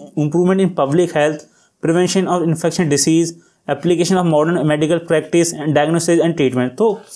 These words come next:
ये जो चीज़ें फैक्टर जो इंक्रीज हुए, जो मैं जो डेटा जो आ रहा है निकल के, जिसमें डेथ रेट कम हुआ है, जो लाइफ एक्सपेक्टेंसी, एक्सपेक्टेंसी है वो काफ़ी इंक्रीज हुई है, तो ये सब होते हैं जो उनकी पब्लिक हेल्थ पर ज़्यादा फोकस करते हैं तब होता है।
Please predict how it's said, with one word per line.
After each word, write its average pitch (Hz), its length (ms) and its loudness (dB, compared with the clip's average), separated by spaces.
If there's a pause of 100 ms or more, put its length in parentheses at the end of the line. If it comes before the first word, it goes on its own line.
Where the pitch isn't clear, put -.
(260)
ये 170 120 2
जो 214 300 2
चीज़ें 196 260 0
फैक्टर 180 360 -2
जो 190 140 0
इंक्रीज 170 400 0
हुए, 185 120 2
जो 170 220 0
मैं 160 260 0
जो 190 160 2 (400)
डेटा 160 260 2
जो 190 160 0
आ 151 180 2
रहा 156 80 0
है 156 60 0
निकल 147 260 0
के, 156 60 2
जिसमें 156 360 0 (420)
डेथ 156 320 0
रेट 160 220 0
कम 160 120 0
हुआ 151 320 2
है, 147 240 -4 (300)
जो 143 140 0
लाइफ 156 340 0
एक्सपेक्टेंसी, 160 600 -2
एक्सपेक्टेंसी 156 720 -4
है 175 60 4
वो 165 160 2
काफ़ी 160 340 0
इंक्रीज 147 300 0
हुई 135 220 0
है, 143 200 -4 (340)
तो 185 140 4
ये 202 180 4
सब 196 200 -2 (100)
होते 170 220 0
हैं 196 80 2
जो 208 120 2
उनकी 196 240 0
पब्लिक 175 460 -2
हेल्थ 151 140 0
पर 165 60 0
ज़्यादा 170 200 2
फोकस 165 380 -2
करते 165 200 -2
हैं 175 80 -4
तब 156 120 2
होता 143 340 -2
है। 143 160 -4